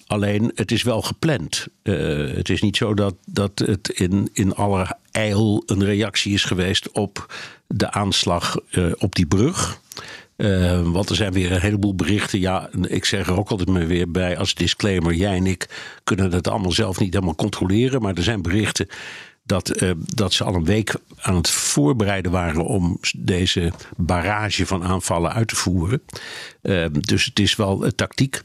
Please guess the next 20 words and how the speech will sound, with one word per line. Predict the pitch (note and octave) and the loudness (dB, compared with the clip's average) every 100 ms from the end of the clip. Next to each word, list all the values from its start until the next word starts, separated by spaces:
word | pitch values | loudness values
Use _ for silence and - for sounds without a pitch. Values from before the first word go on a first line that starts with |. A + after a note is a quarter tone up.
| - - - - - | -10 -10 -12 -14 -2
Ehm, | G#2 G2 F2 G2 - | 2 2 2 0 0
maar | G#2 - | 0 0
het | A2 F#2 E2+ | -2 -2 2
dient | C#3+ B2+ A#2 | 4 4 2
meer | A#2 C#3 F3+ E3 | 2 4 4 2
doelen | A#2 D3 C3 A2 | 2 2 2 2
dan | A2+ G#2+ | 0 -2
alleen | A#2 G#2+ B2+ C3 B2 | 0 0 0 2 2
maar | A2+ A2+ A2 A2+ | 2 0 -2 -4
de | - G2+ | -4 -2
represaille | G2+ A2 G#2+ A2 F#2+ B2+ A#2+ A2 G2+ | 0 0 0 -2 0 0 2 2 2
voor | A#2 | 0
die | F#2+ F#2 | 0 0
brug. | E2+ F2 C3 - - - - - - - - _ | 0 0 0 -2 -8 -10 -20 -20 -20 -20 -20 _
Ehm, | - F#2+ F2+ E2+ | -4 0 0 0
de | E2+ | 0
boodschap | D#2+ A#2 C3 - G2 | 0 0 0 -2 -2
van | - F2 | -2 -4
Poetin | - C3 G#2+ F#2+ - | 0 0 2 2 0
is | - E2+ - - | 0 0 0 -4